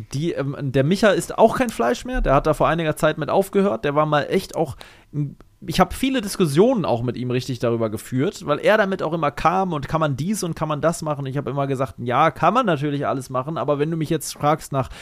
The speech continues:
moralischen Dingen, dann würde ich eher sagen, schwierig. Und dann haben wir da immer, der ist ja auch so ein bisschen, ähm,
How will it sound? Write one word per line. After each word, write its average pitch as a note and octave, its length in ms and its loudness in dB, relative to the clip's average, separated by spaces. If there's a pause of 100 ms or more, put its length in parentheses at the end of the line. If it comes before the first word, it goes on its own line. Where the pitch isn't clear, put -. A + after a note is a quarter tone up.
(220)
moralischen C#3+ 680 4
Dingen, D3+ 240 0
dann D3 280 0
würde D#3+ 160 2
ich D#3+ 120 -6
eher D3 160 4
sagen, C#3+ 320 4
schwierig. F3+ 560 -2 (320)
Und C#3+ 120 0
dann D3 160 4
haben F3 120 4
wir F3 80 2
da D3+ 100 4
immer, E3 440 0 (160)
der C#3 180 -2
ist D3 120 0
ja C3 80 2
auch C3+ 120 0
so C3 120 -2
ein B2+ 80 -4
bisschen, A#2+ 480 -2 (280)
ähm, G#2 460 -4